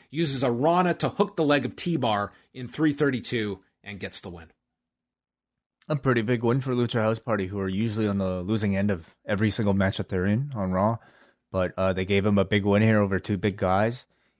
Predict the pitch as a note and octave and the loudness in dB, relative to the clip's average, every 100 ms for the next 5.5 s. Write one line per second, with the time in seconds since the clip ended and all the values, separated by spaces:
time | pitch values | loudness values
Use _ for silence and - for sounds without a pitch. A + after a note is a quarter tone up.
0 | _ F#2+ F#2+ F#2 F2+ F2+ F#2 F#2 F#2 G2 | _ -4 -2 0 -2 -2 0 0 0 0
1 | G2+ G2+ G2 F#2+ G#2+ G2+ G2+ G#2+ G2+ G2+ | 0 2 2 2 0 0 -2 -2 -2 -2
2 | G2+ A#2 A2 A2 A#2 D3 D3 G2+ F2+ F#2 | -2 -2 0 0 -2 -6 -4 -4 -4 -6
3 | - E2+ E2 - G3 - G#3 - - - | -8 -8 -8 -4 -2 0 -2 -4 -16 -14
4 | - F2+ F2+ F2+ F2+ F2 F2 E2 - _ | -6 -2 0 0 -2 -4 -8 -12 -20 _
5 | - - F#2+ F2+ | -20 -8 -4 -2